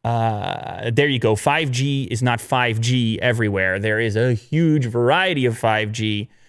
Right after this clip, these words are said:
So maybe it's best to see what you're actually gonna get on your carrier and in your region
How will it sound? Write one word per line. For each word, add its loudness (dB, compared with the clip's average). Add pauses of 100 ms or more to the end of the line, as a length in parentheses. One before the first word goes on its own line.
(180)
So -2
maybe 0
it's -4
best -2
to -6
see -2
what -2
you're 0
actually -2
gonna -2
get -2
on -4
your 0
carrier 0
and -4
in -2
your 0
region -2